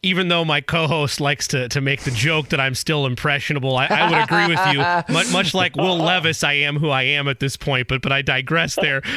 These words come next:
Speaker 1: Uh, I am a follower, though, for bets. I love good value bets. You already gave us one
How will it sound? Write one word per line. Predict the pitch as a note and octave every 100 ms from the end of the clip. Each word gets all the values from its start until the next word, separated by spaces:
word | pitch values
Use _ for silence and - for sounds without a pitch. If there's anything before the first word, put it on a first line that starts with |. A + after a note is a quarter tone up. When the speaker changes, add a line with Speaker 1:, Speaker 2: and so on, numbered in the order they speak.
| B3+
Speaker 1:
Uh, | D#3 D#3+ -
I | E3
am | F#3 G3+ A3
a | F3
follower, | - E3+ F#3+ F3 E3+
though, | D#3+ D3+
for | -
bets. | C3 D#3 C#3+ A#2+
I | C3+
love | C#3 E3+
good | D3+ E3
value | C#3+ D#3 E3 D#3+
bets. | D3+ D3+ B2
You |
already | E3 E3+
gave | D3 E3
us | D3+ -
one | C#3+ D#3+ D#3+